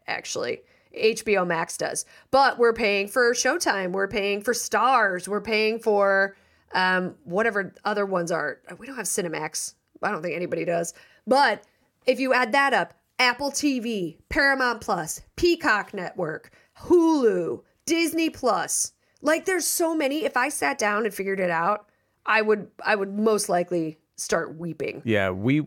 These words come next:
Speaker 2: we went through, 'cause you're paying way more than you are just for straight cable now,
Speaker 1: Right.
Speaker 2: right?
Speaker 1: Yes. Oh,
Speaker 2: But
Speaker 1: God, yeah.
Speaker 2: I went through and did a, um, just kinda, like, looked at my Amazon, 'cause we always get all of our extra channels through Amazon Prime.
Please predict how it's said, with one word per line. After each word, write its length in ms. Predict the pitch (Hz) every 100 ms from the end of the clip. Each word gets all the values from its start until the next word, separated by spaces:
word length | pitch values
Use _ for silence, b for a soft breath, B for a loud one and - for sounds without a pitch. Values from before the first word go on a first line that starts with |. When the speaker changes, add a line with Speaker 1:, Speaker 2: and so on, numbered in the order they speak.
| -
Speaker 2:
we 180 | 117 135
went 240 | 170 -
through, 240 | - 127 -
'cause 200 | - 135
you're 80 | 143
paying 320 | 160 160 131
way 120 | 131
more 220 | 139 139
than 80 | 123
you 80 | 120
are 120 | 117
just 180 | 107 117
for 80 | -
straight 300 | 98 127 104
cable 440 | - 120 - 104 -
now, 200 | - 87
Speaker 1:
Right. 320 | 95 - - -
Speaker 2:
right? 220 | - 107
Speaker 1:
Yes. 320 | 175 - - -
Oh, 60 | 247
Speaker 2:
But 100 | 262
Speaker 1:
God, 280 | 262 220
yeah. 180 | 180 - - -
Speaker 2:
I 100 | 151
went 240 | 185 147
through 320 | - 151 151
and 180 | 131 123
did 220 | 117 123 110
a, 260 | 110 107
um, 460 | 95 90 87 90 - _
just 220 | - 151 -
kinda, 200 | 151 131
like, 160 | 117
looked 180 | 127 127
at 60 | 123
my 180 | 107 92
Amazon, 680 | 107 120 117 117 113 113 113
'cause 160 | 113
we 140 | 120 185
always 220 | 156 127
get 140 | 131
all 160 | 123 120
of 80 | 107
our 120 | 107
extra 300 | 117 - 120
channels 480 | 113 123 127 101 101
through 320 | - 220 226
Amazon 520 | 165 147 131 123 110
Prime. 460 | 101 - - 76 -